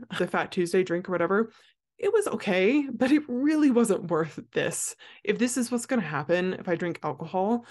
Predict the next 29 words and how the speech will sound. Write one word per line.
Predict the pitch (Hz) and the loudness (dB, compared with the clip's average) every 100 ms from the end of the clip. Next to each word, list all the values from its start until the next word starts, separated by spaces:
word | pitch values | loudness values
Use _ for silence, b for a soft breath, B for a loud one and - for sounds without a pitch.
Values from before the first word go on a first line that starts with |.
| B B - | B B -6
I | 185 180 | -4 0
felt | 202 190 | 0 0
slightly | - 175 180 190 | -2 -2 0 -2
buzzed, | 147 156 208 - 202 | 0 0 -2 -4 -6
but | 190 | -2
I | 180 | 0
would | 180 208 | 2 2
have | |
been | 185 185 | 2 0
perfectly | - 196 233 226 208 | -2 -4 -2 0 0
fine | 160 170 208 | 0 -2 -4
just | 175 | -6
having | - 185 180 185 - B B | -4 -4 -2 -4 -8 B B
some | - 180 165 | -6 -4 -4
sh-, | - 202 | -4 -4
sh-, | - 196 | -2 -2
sugar | - - 214 180 175 | -4 0 2 2 0
with | 185 | -2
my | 175 | -4
boyfriend. | 170 170 165 160 - | -4 -4 -2 -6 -6
Like, | - | -6
it | - | -6
really | 147 165 185 202 202 | -4 -4 -2 0 0
didn't | 190 180 165 | 0 -2 -2
need | 170 160 | -2 -2
to | |
be | 151 160 | -4 -4
this | 160 175 | -4 -6
way. | 208 226 | -6 -4